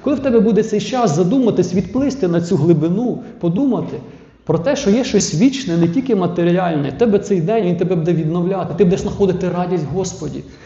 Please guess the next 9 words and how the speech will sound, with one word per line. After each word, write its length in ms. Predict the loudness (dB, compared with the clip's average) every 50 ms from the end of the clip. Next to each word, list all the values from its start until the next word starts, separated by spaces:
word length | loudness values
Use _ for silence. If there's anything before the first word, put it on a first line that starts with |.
| -20 -4 2
ти 100 | 4 4
відродишся 600 | 6 6 4 6 6 4 4 4 0 -2 -2 -6
своєю 320 | -6 -4 -2 -2 -2 0
душою. 440 | -2 -4 -6 -6 -8 -8 -8 -8 -8 -10 -12 -20 -16
Це 140 | -4 2 6
як 180 | 6 6 6 6 4 6 6 6
зачерпнути 680 | 6 6 4 4 4 0 0 2 2 0 0 0 -4
свіжу 420 | -6 -4 -4 -4 -4 -2 -2 -2 -2 -2 -2
воду 280 | -4 -4 -4 -6 -10